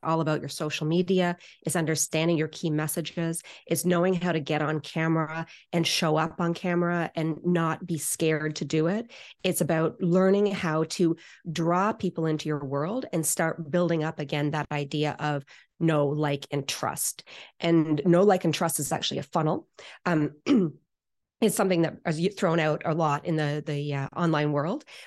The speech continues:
but it really comes down to building awareness about you, being able to build connections with you, and then being able to bring people in so that they actually feel as though they're gonna be valued as a customer. And that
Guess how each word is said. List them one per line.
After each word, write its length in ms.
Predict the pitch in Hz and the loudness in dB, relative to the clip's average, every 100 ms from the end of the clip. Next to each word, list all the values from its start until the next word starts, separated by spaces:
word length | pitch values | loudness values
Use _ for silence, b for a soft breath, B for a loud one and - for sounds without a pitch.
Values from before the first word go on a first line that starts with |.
| - - | -8 -2
but 200 | 165 - | 2 2
it 140 | 175 | 4
really 240 | 170 180 | 4 2
comes 260 | 170 170 139 | 2 -2 -2
down 240 | 156 151 151 | -2 -2 -4
to 280 | 160 151 147 B - | -2 -2 -4 B -2
building 300 | 165 165 165 | 2 4 4
awareness 560 | 165 156 151 151 151 - | 2 2 2 2 0 -2
about 260 | 185 185 | -4 -2
you, 420 | 151 147 143 143 b b b - | 0 2 2 -2 b b b -6
being 180 | 165 151 | -2 0
able 160 | 160 170 | 2 0
to 80 | 160 | 0
build 300 | 160 156 - | 0 -2 -2
connections 640 | 190 170 147 - 160 151 | 2 2 2 -2 -2 0
with 320 | 151 143 - | 0 -2 -4
you, 260 | 147 143 143 B B - | -2 0 -2 B B -2
and 180 | 170 165 | 2 4
then 120 | 160 | 4
being 220 | 156 151 | 0 0
able 200 | 151 151 | -2 -2
to 80 | 151 | -4
bring 240 | 151 147 | -2 -4
people 320 | - 151 156 | -4 -4 0
in 160 | 151 147 | 0 -2
so 120 | 143 | -2
that 140 | 147 143 | -4 -2
they 140 | 151 - | -4 -4
actually 360 | 147 - 165 | -6 -4 -4
feel 460 | 147 - 190 170 156 | -4 0 2 2 2
as 140 | 151 | -2
though 100 | 147 | -2
they're 100 | 143 | -2
gonna 140 | 147 147 | 0 0
be 100 | 143 | -2
valued 800 | 127 120 147 160 170 170 165 - | -4 0 2 2 2 2 0 -4
as 120 | - | -8
a 60 | - | -8
customer. 640 | - 139 - - - - B B B _ | -6 -4 -4 -4 -10 -12 B B B _
And 180 | 175 160 | 0 2
that 220 | 160 170 | 0 -2